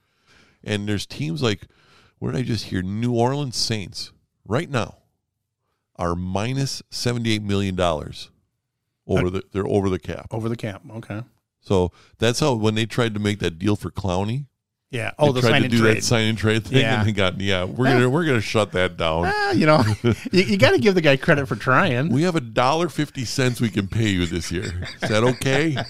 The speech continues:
Speaker 2: <laughs> Uh, you know, I don't think Clowney's all that good anyway, but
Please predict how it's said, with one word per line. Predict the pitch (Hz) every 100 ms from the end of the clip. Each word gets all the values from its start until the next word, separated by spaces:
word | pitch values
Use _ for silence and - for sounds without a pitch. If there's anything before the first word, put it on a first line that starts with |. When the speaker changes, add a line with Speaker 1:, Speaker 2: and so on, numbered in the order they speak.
| -
Speaker 2:
<laughs> | - - _ _ _ _ _ _ 196 - _ -
Uh, | 208 202 165
you | 117
know, | 107 101 120 - 92 - - - - 135
I | 156
don't | 170 127
think | 117
Clowney's | - 117 113 113
all | 110
that | 110
good | 113 107
anyway, | 107 107 104 101
but | 101 101